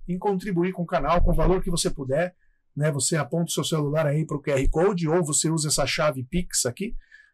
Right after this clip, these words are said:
pra fazer a contribuição que você quiser pro canal continuar produzindo conteúdo, é, de uma forma até mais frequente, tá certo? E isso que eu queria apresentar pra vocês, quero agradecer.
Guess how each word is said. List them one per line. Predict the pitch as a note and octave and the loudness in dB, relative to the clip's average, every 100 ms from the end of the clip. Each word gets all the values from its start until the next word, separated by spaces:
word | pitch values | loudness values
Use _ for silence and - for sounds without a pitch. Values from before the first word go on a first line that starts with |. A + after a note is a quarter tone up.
| _ | _
pra | A3+ | -2
fazer | A3+ A3+ G3+ | 0 -2 -2
a | |
contribuição | G#3 F#3+ F#3 F3+ F3+ | -4 -4 -2 0 0
que | F#3 | 0
você | F3+ F#3+ | -2 -2
quiser | E3+ F3+ | -2 -4
pro | G3 | -4
canal | G3+ F3 D#3 E3 | -6 0 0 0
continuar | F#3 E3+ F3+ D#3+ D#3+ - _ | -2 -4 -2 -2 -2 -4 _
produzindo | B3+ B3 F#3 D3 F3 D#3 | 0 2 2 2 2 0
conteúdo, | D#3 D3 C3 D3+ E3 F3+ - _ - - - | 0 2 2 4 2 0 -4 _ -16 -16 -2
é, | D#3 D3 D3 D3 | 2 4 4 2
de | C#3+ | 0
uma | F3 D#3 | -2 0
forma | F#3 E3+ | 0 0
até | - E3+ | 0 0
mais | F#3 D#3+ - - - | 0 0 0 -2 0
frequente, | F#3+ - A2+ - - - _ | -2 -2 -6 -8 -12 -14 _
tá | - | -8
certo? | - F#3+ G3+ - _ - - _ - - - _ C4+ | -2 0 -2 -8 _ -20 -20 _ -16 -16 -20 _ 0
E | D4 E4+ F#4 - - | 4 4 2 -4 0
isso | A#3+ - | 2 2
que | |
eu | A3 | 0
queria | A#3 | 0
apresentar | A#3 G3+ F#3 F#3 | 0 0 2 2
pra | F#3+ | 2
vocês, | E3 C#3 E3+ G3 - | 2 0 2 0 2
quero | E3+ | 0
agradecer. | D#3+ E3 D3+ C3 - G3+ A3+ | 0 -2 -2 -2 0 -2 -4